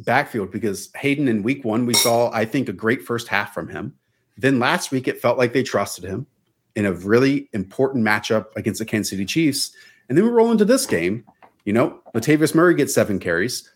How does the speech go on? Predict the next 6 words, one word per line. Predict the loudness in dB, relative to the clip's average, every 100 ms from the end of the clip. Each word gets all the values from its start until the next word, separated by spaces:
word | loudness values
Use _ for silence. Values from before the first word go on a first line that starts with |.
| -2
Devontae | 4 4 4 4
Freeman | 6 6 6
gets | 4 0
three | -2 -4
carries. | -2 -2 0 -2 -6 -12 _ _ _ -18 0
While | 2 4 4 2 -6